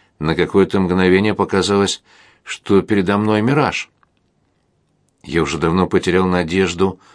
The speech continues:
увидеть её. Я думал, что избавился от искушения, думал, что забыл её, но я ошибался.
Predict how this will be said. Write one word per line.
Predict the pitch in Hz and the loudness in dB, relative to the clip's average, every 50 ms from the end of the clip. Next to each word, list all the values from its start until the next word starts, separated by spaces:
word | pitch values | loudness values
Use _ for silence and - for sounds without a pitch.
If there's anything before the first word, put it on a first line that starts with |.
| _ _ _ | _ _ _
увидеть | 90 107 110 104 101 113 113 101 90 85 76 - | -2 0 0 2 2 0 0 2 0 0 0 0
её. | 85 80 78 78 76 71 - _ _ _ _ _ _ _ _ _ _ _ | 0 2 2 2 0 -2 -6 _ _ _ _ _ _ _ _ _ _ _
Я | 85 95 110 | 0 0 4
думал, | 117 165 165 151 123 | 4 4 4 4 2
что | - - - 127 117 | 0 0 2 2 2
избавился | 113 113 104 117 127 123 120 110 - 117 | 2 2 0 2 4 4 4 4 4 0
от | 98 - | 0 2
искушения, | 110 98 - - 107 95 - - 117 113 113 117 120 117 113 104 98 - _ _ - - - - _ _ _ | 0 -2 0 -2 -2 -2 0 0 2 2 2 2 2 2 0 -2 -4 -8 _ _ -20 -20 -20 -20 _ _ _
думал, | - 78 113 131 156 156 139 127 | -2 0 2 4 4 4 2 2
что | - - 151 | 0 0 0
забыл | 143 139 165 170 160 160 196 190 160 | 2 2 2 2 4 6 6 8 8
её, | 107 82 78 73 71 - _ _ _ _ _ _ _ _ | 6 6 4 2 -2 -8 _ _ _ _ _ _ _ _
но | - 78 73 76 | -10 -6 -4 0
я | 76 80 80 | 0 0 0
ошибался. | 78 - - 104 107 113 139 143 139 135 - - 76 71 | 0 -2 -4 -4 -2 0 0 0 0 -2 -4 -6 -8 -10